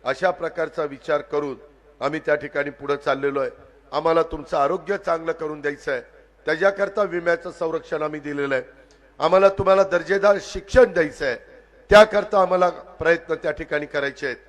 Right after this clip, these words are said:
आम्हाला तुमच्या शेतीचा पाण्याचा प्रश्न आणि आज आदिवासी समाजाचा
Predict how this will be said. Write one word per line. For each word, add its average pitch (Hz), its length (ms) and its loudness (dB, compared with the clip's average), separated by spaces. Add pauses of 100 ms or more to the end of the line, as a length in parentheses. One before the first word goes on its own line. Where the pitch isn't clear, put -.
(360)
आम्हाला 160 300 2
तुमच्या 156 400 -6
शेतीचा 165 500 -10
पाण्याचा 147 440 -6
प्रश्न 143 460 -6 (500)
आणि 185 360 2 (500)
आज 180 380 4
आदिवासी 156 540 -6
समाजाचा 143 760 -4